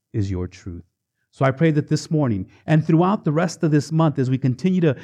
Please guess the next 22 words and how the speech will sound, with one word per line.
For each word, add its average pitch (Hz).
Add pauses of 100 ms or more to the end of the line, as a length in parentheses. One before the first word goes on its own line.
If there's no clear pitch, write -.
(160)
hammer 190
in 196
on 143
the 127
gospel, 139
hone 220
in 208
on 156
the 139
gospel, 139 (180)
and 160
find 208
out 180 (140)
and 170
understand 190 (140)
how 190
it 180
is 147 (160)
that 151
we 147 (460)
proclaim 202
this 120